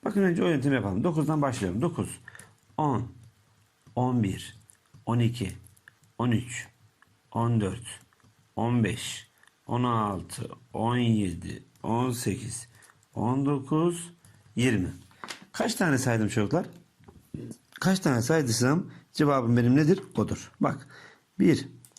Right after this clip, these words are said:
iki, üç, dört, beş, altı, yedi, sekiz, dokuz, on, on bir. On bir tane saydım. O zaman dokuzda kaç toplayınca on bire yirmi edermiş? On biri.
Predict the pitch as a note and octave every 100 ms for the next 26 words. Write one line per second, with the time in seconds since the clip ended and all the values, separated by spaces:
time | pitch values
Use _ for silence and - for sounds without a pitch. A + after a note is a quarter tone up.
0 | _ _ _ _ _ _ - - A2+ C#3
1 | F2+ - - B2 A#2+ - - G#2+ A#2 B2+
2 | A#2 - - G2 B2 A#2 - - - -
3 | - - - G#2+ G2 B2+ B2 F#2+ F2+ -
4 | B2 G2 F2+ F2+ A#2+ F#2+ B2+ - D3 F#2+
5 | G2 D#3+ C3+ G#2 - F2+ F2+ E2 E2 -
6 | - - _ - D3 B2+ G2 D3 D#3 C3
7 | F3+ F3+ C#3 G2+ G2+ F#2 F#2+ F#2+ F#2+ G2
8 | G2 G2 F#2+ F#2+ A2+ G#3+ - - - -
9 | - - - - - - - - _ _
10 | _ _ _ _ _ _ _ _ _ B2
11 | G#2 F2